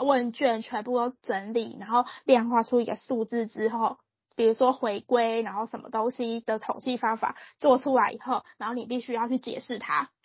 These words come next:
最后你还要再看那些数据有没有得出一个新的结果，然后最后再写一个结论跟建议。就是其实中间耗时很大，那个问卷就是，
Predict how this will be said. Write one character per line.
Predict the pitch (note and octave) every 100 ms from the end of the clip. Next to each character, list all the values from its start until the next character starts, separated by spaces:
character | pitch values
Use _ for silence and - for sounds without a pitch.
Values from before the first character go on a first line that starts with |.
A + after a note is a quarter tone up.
| - -
最 | E4 D#4
后 | E4 D4+
你 | B3
还 | A3+ A3
要 | B3+
再 | C#4+ C#4+
看 | -
那 | C#4 C#4+ C#4+
些 |
数 | D4+ C#4
据 | C#4+ D4
有 | B3
没 | A3 A#3
有 | B3+ A3+
得 | - A3+ A#3
出 | B3+ D4+ C#4
一 |
个 | A#3+ A#3+
新 | - C#4+ C#4 D4
的 | C#4+ A3+ -
结 | - G#3+ G#3+
果， | B3 A#3+ - -
然 | A3+
后 | C4 C#4
最 | E4+ D4
后 | C#4 C#4
再 | A#3+ C4 A#3+
写 | - - -
一 | C4
个 | B3+ A#3
结 | - A#3+ G#3
论 | B3+ A#3 - -
跟 | A#3 A#3+
建 | C4 C#4 A3+ A#3+
议。 | A#3 - _
就 | F4
是 | G4 A#4 A#4
其 | F#4+ C4+
实 | C#4
中 | C#4+ D#4+
间 | E4 E4
耗 | C4 C#4
时 | C4+ - A#3
很 | A#3 B3+ - -
大， | C#4 - _
那 | F4
个 | E4
问 | C#4 E4 C#4+
卷 | C4 D#4 C4+
就 | C#4+
是， | C#4 D#4 D4 C#4